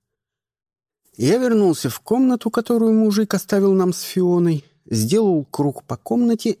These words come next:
и, не найдя второй кровати, рухнул рядом с вырубленной наглухо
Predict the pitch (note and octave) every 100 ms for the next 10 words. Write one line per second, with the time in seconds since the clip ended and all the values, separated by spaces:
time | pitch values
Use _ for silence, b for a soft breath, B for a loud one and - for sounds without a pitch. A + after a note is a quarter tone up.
0 | _ - F#3+ F#3 F#3+ F#3+ F#3 G3+ - E3
1 | E3+ E3+ - F3 F3+ B3+ - B3 b b
2 | b _ A2+ D#3 A3 - G3 F3+ C3 D3+
3 | D#3 D#3 C3+ B - - G#2+ C3 C#3+ B2
4 | B2 A#2+ A#2 G#2 G2+ G2+ G#2 -